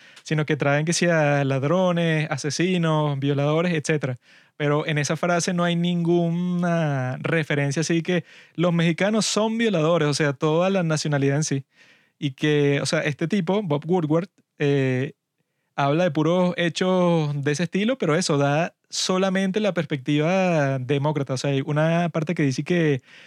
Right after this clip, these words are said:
y que no, bueno, este Trump, ¿verdad? Cuando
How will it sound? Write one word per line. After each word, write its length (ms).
y 100
que 120
no, 160
bueno, 380
este 220
Trump, 420
¿verdad? 400
Cuando 1000